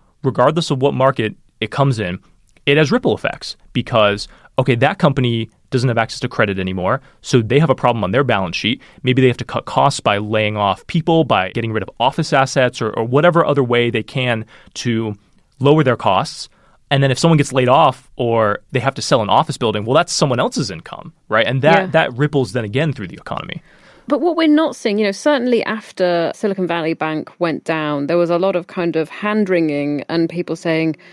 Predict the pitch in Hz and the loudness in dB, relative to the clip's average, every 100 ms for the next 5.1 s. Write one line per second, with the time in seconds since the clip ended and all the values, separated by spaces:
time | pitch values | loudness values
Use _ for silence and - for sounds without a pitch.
0 | - _ _ _ _ _ - 220 269 226 | -20 _ _ _ _ _ -4 2 2 2
1 | 220 208 190 160 - - 156 - 147 - | 0 2 2 0 -2 -4 -8 -6 -8 -8
2 | - - - - 170 - 170 - 190 139 | -12 -12 -12 -10 -6 -2 -2 0 -2 0
3 | 104 123 - 127 127 127 104 117 - 180 | -4 -8 -8 -6 -8 -8 -10 -8 -2 -2
4 | 156 147 135 139 151 - 117 - - 131 | -2 -4 -4 -6 -8 -8 -8 -6 -2 -2
5 | - | -4